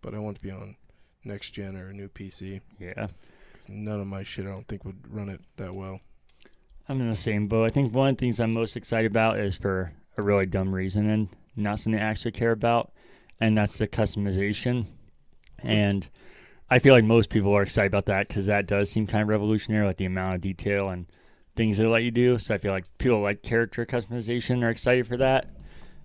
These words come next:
Speaker 2: But actually, in games like that, I usually like sticking with the default character 'cause I feel like that's the way it was designed for the game,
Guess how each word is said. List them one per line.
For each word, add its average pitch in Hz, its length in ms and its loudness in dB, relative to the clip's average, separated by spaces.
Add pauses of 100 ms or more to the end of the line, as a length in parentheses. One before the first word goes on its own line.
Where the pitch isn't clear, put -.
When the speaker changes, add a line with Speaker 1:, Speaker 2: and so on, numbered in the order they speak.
(340)
Speaker 2:
But 113 300 4 (320)
actually, 123 380 2
in 110 120 0
games 147 300 0
like 110 120 4
that, 110 220 4
I - 40 4
usually 107 240 2
like 98 200 0
sticking 113 240 -2
with 92 100 0
the 90 80 -2
default 98 460 -4
character 98 380 -2
'cause - 140 -6
I 98 60 -6
feel 101 140 -4
like 92 80 -4
that's 101 200 -4
the 107 80 -4
way 101 140 2
it 104 40 2
was 104 100 -2
designed 101 460 -4
for 107 80 -8
the 107 80 -6
game, 107 400 -2